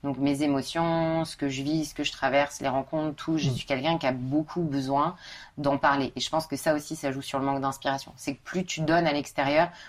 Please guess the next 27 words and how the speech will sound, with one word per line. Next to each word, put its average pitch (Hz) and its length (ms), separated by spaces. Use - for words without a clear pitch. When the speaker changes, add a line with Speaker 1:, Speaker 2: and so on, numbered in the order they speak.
Speaker 1:
moins 160 320
t'as 160 160
à 156 60
l'intérieur 151 560
pour - 180
transformer 160 600
ça 165 320
en 139 240
art 151 320
ou 143 180
en, 135 400
en 139 80
une 147 200
matière 156 580
Speaker 2:
Mm. 123 140
Speaker 1:
que - 80
tu - 120
peux 143 120
transmettre 156 420
différemment. 139 540
Et, 135 580
et 135 40
du 143 160
coup, 202 140
j'étais, 156 340
j'avais 147 320
hâte 185 200